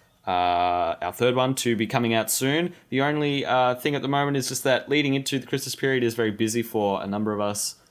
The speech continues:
uh, for the site, so we may be a little, uh, tardy on, like, it might be a week late on this, um, episode of, on the next episode, maybe, or, um,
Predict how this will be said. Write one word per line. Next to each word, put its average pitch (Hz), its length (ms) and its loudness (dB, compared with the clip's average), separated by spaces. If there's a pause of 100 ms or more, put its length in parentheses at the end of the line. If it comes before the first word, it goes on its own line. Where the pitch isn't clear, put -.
(300)
uh, 95 280 2
for 110 180 -2
the 101 80 -6
site, 151 400 2
so 107 360 2
we 101 140 -2
may 101 760 0
be 87 600 -4
a 90 100 -4
little, 127 680 0
uh, 98 240 2
tardy 104 440 2
on, 85 360 -6 (560)
like, 90 140 -4
it 92 40 -4
might 95 180 0
be 101 60 -2
a 92 60 2
week 120 240 2
late 123 180 4
on 117 120 2
this, 120 280 0 (200)
um, 110 380 2 (140)
episode 113 420 0
of, 104 260 -4
on 104 160 -2
the 101 80 0
next 117 260 0
episode, 107 580 0 (380)
maybe, 107 360 2
or, 87 500 -2
um, 82 400 -8